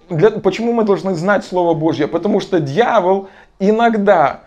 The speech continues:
подкидывает нам свои идеи, свои мысли, но его слово невидимо и не существует. И мы должны понимать, что Слово Божье и брехня дьявола — это разные вещи.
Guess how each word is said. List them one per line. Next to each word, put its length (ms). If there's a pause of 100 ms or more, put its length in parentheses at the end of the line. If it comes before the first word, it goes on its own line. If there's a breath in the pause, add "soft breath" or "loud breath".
(260 soft breath)
подкидывает 880
нам 220
свои 640
идеи, 380
свои 420
мысли, 480
но 220
его 420
слово 560
невидимо 880
и 120
не 180
существует. 720 (100)
И 80
мы 140
должны 300
понимать, 440
что 220
Слово 340
Божье 360
и 40
брехня 480
дьявола — 420
это 180
разные 400
вещи. 340